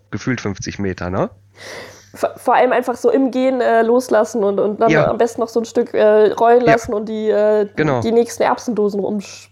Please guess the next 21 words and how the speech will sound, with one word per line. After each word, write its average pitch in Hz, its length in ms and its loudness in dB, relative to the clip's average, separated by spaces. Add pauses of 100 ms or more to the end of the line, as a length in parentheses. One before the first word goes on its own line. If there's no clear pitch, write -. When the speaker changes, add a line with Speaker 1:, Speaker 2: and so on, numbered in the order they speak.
(100)
Speaker 2:
umfahren. 202 520 -4 (420)
Speaker 1:
Genau. 127 300 0 (400)
Und, 110 240 -6 (200)
und 110 200 -4
ich, - 200 -8
ich - 140 -6
habe, 135 200 0
ich 127 100 -4
habe 143 140 0
mich 151 140 -2
lange 175 240 -2
Zeit 151 240 -4
damit 156 220 -2
beschäftigt, - 640 -4
was - 180 -6
meine 131 240 -2
angemessene 156 500 -4
Reaktion 143 440 -2
für 127 100 -6
sowas 95 380 -4
wäre. 92 380 -4